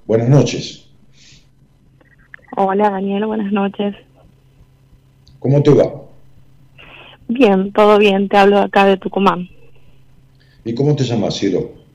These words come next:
Speaker 2: Verónica es mi nombre.
Speaker 1: Vero, y, y, Verito, ¿desde cuándo nos conocemos?
Speaker 2: ¿Cómo? Perdón, Daniel, te escucho medio lejos.
Speaker 1: Puede ser, perdóname, eh, eh, porque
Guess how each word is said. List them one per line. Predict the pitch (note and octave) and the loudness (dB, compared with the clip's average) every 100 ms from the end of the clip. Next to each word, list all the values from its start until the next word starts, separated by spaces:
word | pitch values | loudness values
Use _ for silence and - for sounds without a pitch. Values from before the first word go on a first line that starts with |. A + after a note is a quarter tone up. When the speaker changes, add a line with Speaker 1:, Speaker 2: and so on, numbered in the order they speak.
| _ _ _ _ _ _ _ _ | _ _ _ _ _ _ _ _
Speaker 2:
Verónica | C4+ C#4+ A#3 G#3 G3 | 2 4 4 2 0
es | G3 | -2
mi | G3+ | 2
nombre. | G3 F#3 F3 F#3+ - - - _ _ - - _ _ - | 2 2 0 -4 -8 -20 -20 _ _ -20 -20 _ _ 2
Speaker 1:
Vero, | B2+ B2 F#2 D#2+ - - - - | 4 6 4 0 -4 -14 -20 -14
y, | A#2+ A#2+ A#2+ - A#2 A2 G#2+ - | -2 0 0 -2 -2 0 0 -2
y, | |
Verito, | G2+ B2 D3 D#3+ C#3 | 2 4 4 6 6
¿desde | A2 G#2+ A#2 | 4 2 2
cuándo | D#3 D3+ | 2 2
nos | B2 A2 | 0 0
conocemos? | A2 - E2+ D2 - - _ _ - - _ - - - - - - - _ - - _ _ _ _ _ _ _ _ _ _ _ _ _ _ - | -4 -4 -4 -4 -8 -20 _ _ -20 -20 _ -4 0 0 -2 -14 -20 -20 _ -20 -20 _ _ _ _ _ _ _ _ _ _ _ _ _ _ 0
Speaker 2:
¿Cómo? | C4 C#4 C4+ | 2 4 2
Perdón, | B3 B3+ C4+ | 2 4 2
Daniel, | C4+ C4 C#4 | 4 4 2
te | C4+ | 0
escucho | B3+ A#3+ A#3 A#3+ | -2 -2 0 2
medio | A#3+ A3+ | 4 2
lejos. | A3+ G#3 E4 F#4+ _ _ _ _ - | 0 0 -2 -4 _ _ _ _ -4
Speaker 1:
Puede | G2+ D3 D3 | 4 6 6
ser, | D3 B2 - | 4 2 0
perdóname, | A2 G#2+ B2 A#2+ G#2 | 0 0 2 2 0
eh, | G#2 - A2+ - A#2 | -4 -8 -8 -6 -4
eh, | |
porque | A#2 G#2+ A#2 | -2 0 0